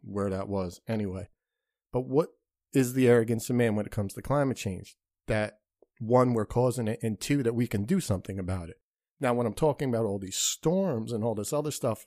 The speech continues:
what I'm saying is when nature rocks and rolls, there's nothing we can really do about it.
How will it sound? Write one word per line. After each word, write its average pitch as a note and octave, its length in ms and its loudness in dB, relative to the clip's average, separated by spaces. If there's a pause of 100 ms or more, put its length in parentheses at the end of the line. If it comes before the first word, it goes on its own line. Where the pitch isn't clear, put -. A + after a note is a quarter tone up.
what B2 140 -6
I'm G#2 120 -8
saying C#3+ 460 -4
is A2+ 140 -4
when A2+ 220 -4
nature C3 340 -2
rocks A2+ 380 -4
and A2 160 -6
rolls, G#2+ 460 -2 (580)
there's B2+ 140 0
nothing C#3+ 260 4
we B2+ 100 0
can A#2 180 -4
really A2 220 -4
do B2 160 0
about F2 320 -6
it. - 60 -20